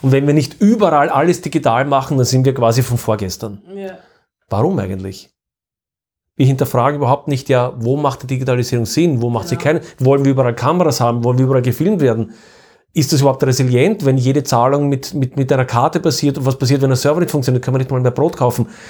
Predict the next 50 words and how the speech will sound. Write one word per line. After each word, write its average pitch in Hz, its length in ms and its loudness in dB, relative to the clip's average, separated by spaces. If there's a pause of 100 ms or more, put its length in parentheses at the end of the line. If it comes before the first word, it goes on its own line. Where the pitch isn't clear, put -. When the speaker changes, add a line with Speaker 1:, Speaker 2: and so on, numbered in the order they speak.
(140)
Speaker 1:
Also 151 180 2 (200)
einfach 151 180 2
nur 151 100 2
mal 151 140 2
zu 147 100 0
reflektieren. 139 1000 -2 (760)
Auch 151 320 0
wurde 156 200 2
so 151 100 -2
getan, 131 520 0
als 127 200 0
wäre 135 180 2
die 139 120 0
I 131 80 0
T 151 120 -4
fast 131 260 -4
kostenlos. 143 500 0
Ich 123 120 -2
bin 147 140 0
nun 147 160 2
seit 131 320 -4
Jahrzehnten 139 480 -2
in 139 60 2
Softwareprojekten 135 680 -2
und 131 60 2
ich 127 120 -4
weiß, 131 280 0
dass 135 160 -2
sie - 80 -8
überhaupt 139 260 0
nicht 151 140 -4
kostenlos 117 440 0
ist. 107 140 4
Speaker 2:
Ja, 101 140 0 (120)
ja. 202 220 -4
Speaker 1:
Dass 135 160 2
wenn 143 80 0
man 143 80 0
die 139 80 -2
Komplexität 139 560 -2
nicht 156 160 -4
im 135 80 0
Griff 156 260 0
behält, 135 380 2
dass 139 160 -2
wir 151 240 0
unglaubliche 175 680 2
Kosten 123 340 0
damit 127 200 2
verursachen. 135 640 0